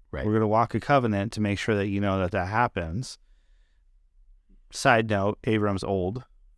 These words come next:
Speaker 1: Yeah.
Speaker 2: at this point.
Speaker 1: Yep.
Speaker 2: Like,
Speaker 1: At least seventy-five.
Speaker 2: At least seventy-five. Okay. Um, I have a four-year-old, and I am far from seventy-five, and I'm tired.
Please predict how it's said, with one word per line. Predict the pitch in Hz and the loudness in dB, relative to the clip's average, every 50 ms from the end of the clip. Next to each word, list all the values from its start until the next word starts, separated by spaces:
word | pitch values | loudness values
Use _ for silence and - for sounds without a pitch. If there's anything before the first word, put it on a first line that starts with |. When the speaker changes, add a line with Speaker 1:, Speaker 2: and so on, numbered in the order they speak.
| _ - | _ -4
Speaker 1:
Yeah. | 131 120 | -2 -2
Speaker 2:
at | 117 | 0
this | 110 113 107 - | 0 0 -2 -2
point. | - - 113 101 107 123 131 - - 147 | 0 0 2 2 2 0 -2 -2 -6 -4
Speaker 1:
Yep. | 107 95 101 135 - - - - - | -2 0 0 -2 -4 -8 -18 -16 -6
Speaker 2:
Like, | - 123 113 104 101 98 90 - - - - - | 0 2 2 4 2 2 -2 -6 -14 -20 -8 -2
Speaker 1:
At | 87 90 92 | -2 0 2
least | 104 110 - - | 0 0 0 0
seventy-five. | 135 127 135 151 147 - - 65 78 82 - - _ - | -2 0 0 0 0 -2 -2 -4 -4 -6 -10 -14 _ -4
Speaker 2:
At | - 110 101 104 | -2 0 0 2
least | 110 120 123 - | 0 0 0 0
seventy-five. | - 139 131 127 131 143 143 - 113 101 92 92 104 107 - - _ _ _ _ _ _ _ _ _ _ _ _ _ - | 0 2 2 2 2 0 0 0 0 0 0 0 -2 -4 -6 -12 _ _ _ _ _ _ _ _ _ _ _ _ _ -2
Okay. | - 107 101 98 101 - _ _ - - | 0 0 0 0 -2 -4 _ _ -12 -6
Um, | - 123 110 107 104 101 - | -2 -2 0 0 0 -2 -2
I | - | 0
have | 117 131 127 | 2 2 2
a | 123 | 2
four-year-old, | 98 - 117 110 110 107 107 113 113 110 110 - | -2 -2 0 2 2 2 4 4 4 2 2 0
and | 123 98 | 0 -2
I | 98 101 101 | -2 -2 -2
am | 95 92 90 | -2 -2 -4
far | - - 101 98 101 | -2 -2 0 0 0
from | - - 107 | 0 -2 -4
seventy-five, | 98 - 110 107 104 110 104 - 117 113 113 117 117 110 | -2 0 0 0 0 -2 -2 0 2 2 2 2 2 0
and | 113 101 95 92 | -2 -6 -4 -4
I'm | 90 92 92 | -4 -4 -4
tired. | - 85 80 76 65 64 - - | -4 -4 -4 -4 -4 -6 -8 -10